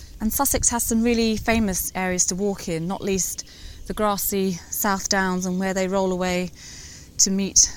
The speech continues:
the chalky cliffs at the coast. And obviously there, one of the famous sites is the Beachy Head Lighthouse, and the Keep the Stripes campaign is in full flow at the moment to keep the red and white stripes. And I think that lighthouse is not just a local icon, but a national one as well.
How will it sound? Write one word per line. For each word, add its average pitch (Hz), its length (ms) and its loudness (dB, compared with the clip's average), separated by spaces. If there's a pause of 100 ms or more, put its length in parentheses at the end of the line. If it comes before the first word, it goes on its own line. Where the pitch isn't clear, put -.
(100)
the 180 320 0
chalky 202 600 2
cliffs - 440 2
at 185 100 0
the 185 60 -6
coast. - 840 0 (200)
And 196 360 2
obviously 202 300 2
there, 190 340 2 (120)
one 190 140 -4
of 180 40 -2
the 185 60 -6
famous 190 320 0
sites - 380 0
is 175 100 -2
the 175 320 -2 (180)
Beachy 196 300 2
Head 180 240 0
Lighthouse, 180 800 0 (160)
and 185 180 0
the 175 60 -2
Keep - 200 -2
the 175 60 -8
Stripes - 400 2
campaign 170 640 -4 (320)
is 196 140 -2
in 185 80 2
full 190 180 -2
flow 214 240 2
at - 80 2
the 180 60 -4
moment 165 320 0
to - 80 0
keep - 160 -2
the 180 80 -4
red 180 180 0
and 180 100 -2
white 170 300 -2
stripes. - 800 0
And 190 100 -2
I 214 100 4
think 175 220 -4
that 170 140 -2
lighthouse 175 480 -2
is 175 80 -4
not 190 140 -2
just - 180 2
a 175 40 0
local 185 460 0
icon, 165 400 -2
but 175 120 -2
a 175 40 0
national 180 400 0
one 165 160 -2
as 170 100 0
well. 170 360 -2